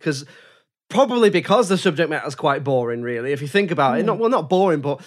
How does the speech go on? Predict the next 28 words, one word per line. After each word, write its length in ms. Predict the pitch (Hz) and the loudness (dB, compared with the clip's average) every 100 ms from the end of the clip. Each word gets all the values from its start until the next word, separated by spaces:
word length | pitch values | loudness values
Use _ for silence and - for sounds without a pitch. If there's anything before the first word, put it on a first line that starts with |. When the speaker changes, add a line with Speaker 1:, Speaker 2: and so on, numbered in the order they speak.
| - - | -20 0
Speaker 1:
if 220 | 226 214 | 2 2
it 100 | 220 | 0
was 140 | 190 | -2
just 220 | 139 180 - | -2 -4 -2
people 360 | 202 190 175 | -2 0 0
in 180 | 170 165 | 2 2
a 240 | 151 127 - _ _ 147 | 0 -2 -8 _ _ -2
hotel 440 | 160 147 160 160 | 0 0 0 2
room 440 | 156 147 143 120 - | 0 -2 -2 -6 -12
figuring 460 | - 156 151 147 135 | -6 -4 -2 -2 -2
stuff 240 | 147 135 | -6 0
out, 220 | 147 151 | 4 4
or 100 | 131 | 2
people 240 | 123 147 139 | -4 -6 -4
in 80 | 139 | -6
an 60 | |
apartment 460 | 123 - 143 147 131 | -6 0 2 0 -6
figuring 240 | 117 123 | -12 -12
stuff 180 | - 127 | -12 -6
out, 300 | 139 131 113 - - - _ _ _ - | -2 0 -2 -14 -20 -20 _ _ _ -6
it'd 240 | 208 185 | -4 -2
be 160 | 196 180 | 0 0
a 140 | 135 _ | -2 _
twenty 340 | - - 190 175 | -10 -2 0 2
minute, 240 | 165 156 | 2 0
half 260 | 170 156 - | 0 -2 -2
an 100 | 160 | -2
hour 500 | 151 147 143 139 | 0 0 0 -2